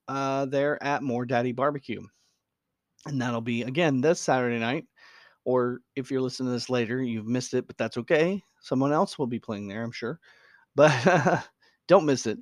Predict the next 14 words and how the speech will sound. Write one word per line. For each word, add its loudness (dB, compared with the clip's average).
If -12
you're 4
listening 0
to 4
this 0
on 2
time, -2
don't -2
miss -10
it. -14
It's -14
Saturday, 4
July 2
ninth, -2